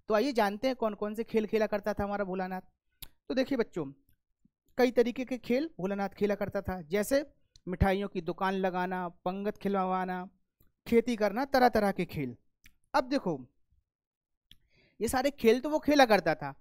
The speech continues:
और इन सारे खेलों का भाग जो बनते थे, कौन बनते थे? लेखक के पिताजी।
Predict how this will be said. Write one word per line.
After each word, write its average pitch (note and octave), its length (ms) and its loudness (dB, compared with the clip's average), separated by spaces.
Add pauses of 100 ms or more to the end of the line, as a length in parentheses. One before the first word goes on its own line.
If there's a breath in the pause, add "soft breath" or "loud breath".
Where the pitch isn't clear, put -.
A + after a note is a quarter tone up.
(280)
और C#4 140 4
इन D#4+ 120 0
सारे B3+ 360 0
खेलों C4 280 0
का C4 140 0
भाग A3+ 380 2
जो A3+ 120 -4
बनते G#3 320 -4
थे, A#3+ 120 -10
कौन A3+ 220 -2
बनते A3+ 300 -4
थे? D4 180 -8 (160)
लेखक D#3+ 340 -8
के D#3+ 120 -10
पिताजी। G#3+ 540 0